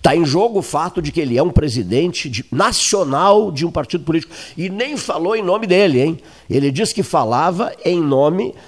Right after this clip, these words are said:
da executiva nacional do partido. Ontem, foi isso que ele disse, não falava em nome dele. Falava em nome da executiva nacional do partido. Muito bem. Se ele falou pra Porto Alegre,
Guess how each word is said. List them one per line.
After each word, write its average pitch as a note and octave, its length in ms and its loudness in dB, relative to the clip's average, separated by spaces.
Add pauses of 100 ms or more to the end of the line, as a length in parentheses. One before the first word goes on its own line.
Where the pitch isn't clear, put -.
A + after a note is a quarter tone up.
(120)
da D#3+ 180 0
executiva F3 920 2
nacional D#3+ 720 0
do G3+ 100 -6
partido. G3+ 580 -4
Ontem, D#3+ 300 -4
foi B2+ 140 -8
isso - 80 -10
que F4+ 80 -4
ele B3 100 -4
disse, - 180 -6
não B2+ 120 -4
falava G4+ 260 -2
em - 20 0
nome A#3+ 180 0
dele. A2 320 -4 (260)
Falava D#3 320 2
em - 20 0
nome G3 180 0
da E3+ 60 0
executiva E3 580 -2
nacional E3 320 0
do - 60 -14
partido. G#2 460 -6
Muito F3 160 0
bem. A2 200 -2 (380)
Se - 220 -2
ele G4+ 120 -2
falou F3+ 320 0
pra - 160 -2
Porto C#3 300 -2
Alegre, A2+ 680 0